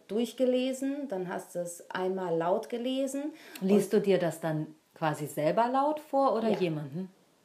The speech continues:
Speaker 2: Hm?
Speaker 1: Ich lese mir das dann am Abend, also meistens hast du ja dann so, das sind fünf, sechs Aufnahmetage und weil's ja doch alles schnell gehen muss,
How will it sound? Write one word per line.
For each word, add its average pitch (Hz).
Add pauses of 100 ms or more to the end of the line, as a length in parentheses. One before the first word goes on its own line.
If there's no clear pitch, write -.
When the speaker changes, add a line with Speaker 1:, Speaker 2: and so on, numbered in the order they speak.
Speaker 2:
Hm? 175
Speaker 1:
Ich -
lese 185
mir 240
das 277
dann 220
am 185
Abend, 220
also 190
meistens 196
hast 202
du 214
ja 196
dann 185
so, 185 (320)
das 185
sind 170
fünf, 214
sechs 185
Aufnahmetage 247 (420)
und 190 (160)
weil's 180
ja 170
doch -
alles 190
schnell 202
gehen 254
muss, 254